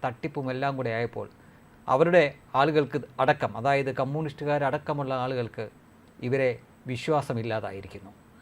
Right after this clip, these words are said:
ഈ ഒരു അവസരത്തിൽ പോലും ആദ്യമായിട്ട് കഴിഞ്ഞ ദിവസം മാധ്യമപ്രവർത്തകരെ കണ്ടപ്പോൾ പിണറായി വിജയൻ പറയാൻ പാടില്ലാത്ത കാര്യമാണ് പറഞ്ഞത് എന്ന തരത്തിലാണ്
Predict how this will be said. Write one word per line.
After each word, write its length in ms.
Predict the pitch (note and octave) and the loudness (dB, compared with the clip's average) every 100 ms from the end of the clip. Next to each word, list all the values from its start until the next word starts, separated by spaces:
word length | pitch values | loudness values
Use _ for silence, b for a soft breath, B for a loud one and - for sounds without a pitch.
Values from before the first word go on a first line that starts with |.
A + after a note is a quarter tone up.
| B - - | B -20 -10
ഈ 160 | C#3 F#3 | 0 6
ഒരു 160 | F#3+ | 10
അവസരത്തിൽ 500 | E3+ E3 - F#3 F3+ | 10 8 4 0 2
പോലും 440 | E3+ - E3+ D3 - - - b b b - | -2 6 6 6 -2 -16 -20 b b b 2
ആദ്യമായിട്ട് 840 | C3+ D#3+ F3+ E3 D#3 C#3 C3+ C3+ B B - | 4 6 4 2 2 0 -4 -6 B B 2
കഴിഞ്ഞ 220 | C3+ C#3+ C3 | 2 4 2
ദിവസം 360 | B2 C3 B2 A#2+ - | 0 -2 -4 -8 -10
മാധ്യമപ്രവർത്തകരെ 920 | A#2 B2 B2 C3 B2+ B2 A2+ B2 A#2+ A#2 | 0 0 2 -4 -2 -2 -2 -2 -2 -2
കണ്ടപ്പോൾ 460 | B2 B2 A#2+ A2+ G2+ - - - - - | -4 -4 -6 -6 -12 -14 -20 -20 -20 -6
പിണറായി 280 | C3+ D#3 D#3+ | 2 4 4
വിജയൻ 380 | C#3+ C#3 C#3 B2+ | 2 0 -2 0
പറയാൻ 400 | C#3+ D#3+ D#3+ D3+ | 2 4 2 0
പാടില്ലാത്ത 500 | D3 D3+ D#3 D3 C#3 | 0 0 0 -2 -2
കാര്യമാണ് 560 | C3+ C3 C3 C3 B2 B2 B2 | -2 -2 -2 -2 -4 -4 -4
പറഞ്ഞത് 340 | B2 B2+ A#2 | -4 -2 -2
എന്ന 240 | A#2+ A#2+ A#2+ | -2 -2 -4
തരത്തിലാണ് 540 | A2+ B2 A2+ A2 G#2 | -6 -4 -4 -6 -10